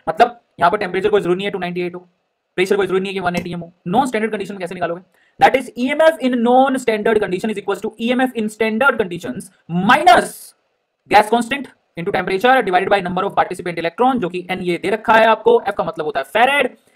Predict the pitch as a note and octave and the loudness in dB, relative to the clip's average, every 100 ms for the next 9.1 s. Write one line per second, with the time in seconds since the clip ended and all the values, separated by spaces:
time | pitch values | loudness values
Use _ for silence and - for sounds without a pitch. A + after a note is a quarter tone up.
0 | _ _ G#3 A3+ G#3 F#3+ F#3 F3 D#3 D#3+ | _ _ 0 2 0 -2 -4 -4 -4 -4
1 | F3 D3+ F#3+ C4+ C4+ G#3+ G#3 G3+ F3 E3 | -4 2 6 6 6 0 0 2 2 0
2 | F3 E3+ - A3 A3+ A#3 G3 F3+ D#3+ G3 | -2 -4 -4 -2 0 -2 -4 -4 -2 -2
3 | A3 F#3 F3 - F#3 F#3 D#3+ B3+ - - | -4 -10 -10 -10 -8 -6 -6 -8 -12 -10
4 | D3+ - G#3+ A3 G#3+ A3+ A3 F3+ G#3 E3+ | -8 -2 -2 0 0 0 -2 0 -2 -2
5 | G3 F3 C3+ B2 C3 F3 F3+ F3 E3+ D3+ | -4 -4 -6 -6 -8 -8 -10 -4 -4 -4
6 | - C3 A2+ G2+ _ _ _ _ _ _ | -8 -12 -16 -18 _ _ _ _ _ _
7 | F#3+ G3 - - - G3 B3+ A#3+ B3 A#3+ | -2 0 0 -12 -8 -4 2 6 6 4
8 | A3+ A3+ D#3+ - A3+ A3 B3+ B3+ - - | 0 -2 0 0 0 0 -2 -2 -4 -8